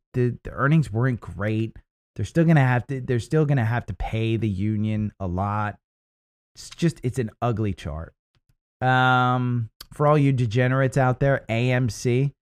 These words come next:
they actually made a profit. Kudos to Adam, Adam Aron. Uh,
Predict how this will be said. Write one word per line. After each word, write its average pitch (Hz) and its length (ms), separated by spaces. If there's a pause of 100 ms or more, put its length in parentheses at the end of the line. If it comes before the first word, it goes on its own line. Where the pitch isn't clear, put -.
(420)
they 165 120
actually 196 360
made 180 240
a 165 40
profit. 151 520 (760)
Kudos 131 440
to 101 80
Adam, 110 380
Adam 127 300
Aron. 107 380 (420)
Uh, 113 180